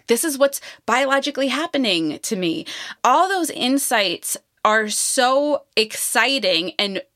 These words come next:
help you move forward, again, instead of running away. And I think, I hope that's, like, the biggest takeaway is that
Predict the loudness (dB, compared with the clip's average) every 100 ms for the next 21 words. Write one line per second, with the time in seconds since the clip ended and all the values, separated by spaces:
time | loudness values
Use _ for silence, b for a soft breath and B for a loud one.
0 | -8 -4 0 0 0 -2 -2 -6 0 2
1 | 4 2 2 -2 -4 -2 -4 -2 -4 0
2 | 0 0 -2 2 2 2 -2 2 0 0
3 | 2 2 2 0 0 0 0 0 0 -4
4 | 0 0 2 0 -2 -4